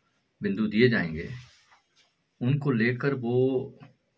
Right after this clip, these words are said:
प्रत्येक मंडल में, ग्राम केंद्रों में जाएंगे और मोदी सरकार ने दो हज़ार चौदह से लेकर दो हज़ार चौबीस तक जो उपलब्धियां हासिल की हैं, वो जन जन तक पहुंचाएंगे।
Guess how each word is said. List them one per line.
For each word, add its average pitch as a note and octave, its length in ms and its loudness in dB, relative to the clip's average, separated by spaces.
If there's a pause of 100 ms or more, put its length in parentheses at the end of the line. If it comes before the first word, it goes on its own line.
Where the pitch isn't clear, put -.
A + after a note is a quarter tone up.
प्रत्येक C#3 460 0
मंडल A2 320 2
में, D#2 180 -6 (840)
ग्राम A2 340 0
केंद्रों A2 320 0
में G#2 140 0
जाएंगे F2 480 -4 (1040)
और A2 120 -2
मोदी G#2+ 340 -2
सरकार G2+ 440 -2
ने G#2+ 220 -4
दो G2+ 180 -4
हज़ार G2+ 300 -4
चौदह F#2+ 320 -4
से F#2+ 60 -12
लेकर F2+ 220 -8
दो F2 120 -10
हज़ार F2+ 300 -8
चौबीस F2 420 -8
तक - 240 -14 (760)
जो G#2 180 0
उपलब्धियां F#2+ 480 -4
हासिल E2 340 -10
की G2 160 -8
हैं, C#2+ 260 -12 (640)
वो A2+ 80 -6
जन G2 240 -4
जन F#2+ 200 -6
तक G2+ 260 -8
पहुंचाएंगे। D#2 680 -10